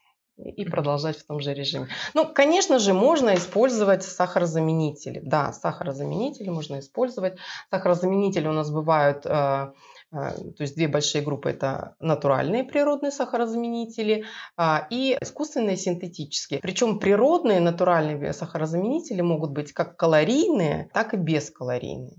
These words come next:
Speaker 2: Мгм.
Speaker 1: То есть здесь, э, нужно тоже понимать. То есть калорийные, мы понимаем, что они будут повышать уровень сахара в крови, да?
Speaker 2: Мгм.
Speaker 1: А, э, калорийные у нас п-, подсластители — это фруктоза. Э, многие, да, ошибочно путают и заменяют сахар фруктозу.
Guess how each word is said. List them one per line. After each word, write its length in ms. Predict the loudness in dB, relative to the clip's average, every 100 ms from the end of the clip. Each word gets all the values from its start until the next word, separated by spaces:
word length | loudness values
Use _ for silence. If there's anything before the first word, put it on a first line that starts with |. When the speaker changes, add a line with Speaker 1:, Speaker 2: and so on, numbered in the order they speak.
| -10
Speaker 2:
Мгм. 240 | -4 -2 -2
Speaker 1:
То 60 | -4
есть 100 | -2
здесь, 260 | -2 -2 0
э, 180 | 2
нужно 300 | 2 0 -2 -2
тоже 260 | -4 -4
понимать. 460 | -6 -6 -6 -8 -8
То 60 |
есть 120 | -10 2
калорийные, 580 | 6 8 8 4 4
мы 100 | 2
понимаем, 460 | 0 0 2 2 0
что 220 | 0 2
они 200 | 2 2
будут 260 | -2 -6 -2
повышать 440 | -2 0 -2 -2
уровень 260 | -2 -4 -4
сахара 360 | -4 -4 -4 -6
в 80 | -2
крови, 440 | -2 0 -2 -4
да? 220 | -2 -2 -2
Speaker 2:
Мгм. 260 | -6 -4 -4 0
Speaker 1:
А, 300 | 2 4 4
э, 200 | 4 2
калорийные 560 | 4 4 4 4 2 2
у 20 |
нас 200 | 0 -2
п-, 260 | -2 -2 -2
подсластители — 840 | -4 0 0 0 -8 -8 -4 -2 0 0
это 540 | -2 0 0 0 -4 -8
фруктоза. 800 | -2 0 0 0 2 4 2 2 -2 -6
Э, 260 | -2 -2 -2 0
многие, 480 | 4 6 4 2 2
да, 300 | 4 4 2
ошибочно 500 | 0 0 0 0 -2
путают 440 | -2 2 2 2
и 40 |
заменяют 500 | -2 -2 0 0 0
сахар 280 | -2 -2 -4
фруктозу. 640 | -6 -8 -6 -4 -4 -4